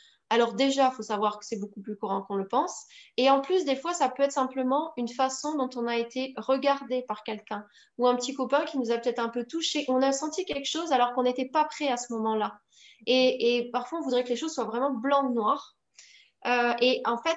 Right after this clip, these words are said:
ben, ben non, c'est, c'est, c'est vraiment regarder vis-à-vis de soi. Et j'ai même vu des clientes qui disaient, « Oui, mais en fait, c'était pas grand-chose. En fait, je regarde à l'extérieur. » Et puis, en fait, dire, « Ouais, mais moi, ça a été, en fait, ça a été super dur parce que j'étais pas prête à ça. »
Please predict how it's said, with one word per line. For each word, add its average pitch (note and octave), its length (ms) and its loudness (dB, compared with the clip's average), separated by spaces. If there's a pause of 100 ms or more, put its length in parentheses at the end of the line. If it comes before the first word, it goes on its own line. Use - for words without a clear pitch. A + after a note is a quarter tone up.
(140)
ben, A#3+ 260 4
ben A#3 160 4
non, D#4+ 140 2
c'est, C4 240 -2
c'est, - 340 -6
c'est - 160 -6
vraiment C#4 280 2
regarder C#4+ 360 2
vis-à-vis C#4+ 360 2
de D4 60 -6
soi. C#4+ 300 4
Et A#3+ 60 2
j'ai A#3 100 0
même B3 240 4
vu D#4 140 0
des C#4+ 100 0
clientes C#4+ 420 0
qui B3+ 80 -8
disaient, « D4+ 240 -4 (380)
Oui, F4+ 180 6
mais D#4 100 6
en C4+ 120 6
fait, E4 140 -2
c'était D4 260 -2
pas D4 140 6
grand-chose. D#4+ 640 0
En C#4+ 100 4
fait, D4 180 -2
je D4 60 -4
regarde C#4+ 180 4
à C#4 40 6
l'extérieur. » C#4 420 4
Et A3+ 40 -8
puis, A#3 100 -8
en - 20 -14
fait, B3+ 120 4
dire, « C4 160 -2 (100)
Ouais, A3+ 160 0
mais A3 120 4
moi, G#3+ 220 2
ça A3 140 -8
a G#3 40 -4
été, G3+ 280 -8
en G3+ 100 -4
fait, A3 120 -4
ça A3+ 80 -2
a - 20 -2
été G3+ 100 -8
super G3+ 300 -8
dur F#3 180 -12 (440)
parce A#3+ 140 0
que B3 100 -6
j'étais A#3+ 240 0
pas A#3 140 2
prête A#3+ 240 -2
à A3 100 -4
ça. » G3 220 -8